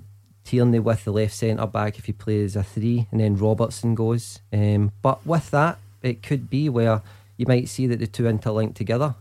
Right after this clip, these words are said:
If Robertson goes high, then Tierney might back him up and still play higher up the pitch, and that's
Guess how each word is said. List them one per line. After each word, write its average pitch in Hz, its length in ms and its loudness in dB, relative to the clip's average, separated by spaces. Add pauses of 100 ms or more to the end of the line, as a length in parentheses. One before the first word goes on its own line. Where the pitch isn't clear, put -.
If 123 240 -2
Robertson 117 540 0
goes 107 200 -2
high, 120 340 0 (260)
then 117 160 2
Tierney 139 300 2
might 110 220 0
back 110 260 -2
him 104 100 0
up 120 160 -2
and 117 100 -2
still 113 240 0
play 107 200 -2
higher 104 300 2
up 104 100 0
the 107 80 -4
pitch, - 340 -4
and 110 100 2
that's - 360 -2